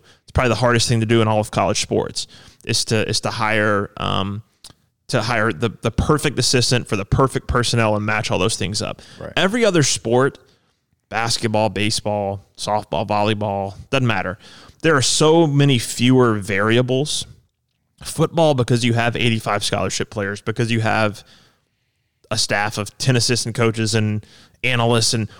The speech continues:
Speaker 1: there's so many personalities and people to manage.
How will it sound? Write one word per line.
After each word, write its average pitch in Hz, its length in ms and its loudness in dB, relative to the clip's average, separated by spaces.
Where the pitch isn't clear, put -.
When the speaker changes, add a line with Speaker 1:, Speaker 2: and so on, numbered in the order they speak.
Speaker 1:
there's 117 160 -2
so 147 300 2
many 147 180 2
personalities 117 720 0
and 107 100 -4
people - 260 -6
to 92 60 -6
manage. 113 480 -2